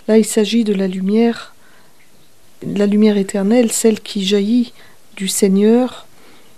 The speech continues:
à tout moment, et tout particulièrement à certains moments de sa vie terrestre. Je pense particulièrement à la transfiguration, où le chant, le tropère de la fête nous dit bien que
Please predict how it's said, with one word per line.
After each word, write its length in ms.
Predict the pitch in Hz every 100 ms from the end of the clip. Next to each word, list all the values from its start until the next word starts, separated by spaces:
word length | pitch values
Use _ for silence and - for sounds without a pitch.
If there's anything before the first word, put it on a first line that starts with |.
| -
à 100 | 233
tout 280 | 208 - 233
moment, 500 | 220 202 190 202 277 - - - -
et 220 | 202 208
tout 180 | - 233
particulièrement 1040 | 214 - 190 - 196 196 190 214 220 202
à 80 | 180
certains 400 | - 202 - 208
moments 680 | 196 202 208 214 208 202 196
de 160 | 185 185
sa 480 | - 185 180 175
vie 260 | 170 185 214
terrestre. 640 | - 185 196 247 - - 160 - - - -
Je 140 | -
pense 280 | - 214 208
particulièrement 840 | 190 - - 208 196 196 214 208
à 80 | 190
la 160 | 190
transfiguration, 960 | 185 - 190 - 190 190 180 - - 269 - - - - -
où 220 | 220 208 208
le 120 | 190
chant, 500 | - - 226 220 202
le 100 | 185
tropère 540 | - 202 - 226 214
de 140 | 180 185
la 160 | 185
fête 400 | - 247 254 -
nous 260 | 196 190 190
dit 220 | 185 190
bien 340 | 190 214 247 233
que 320 | - 202 185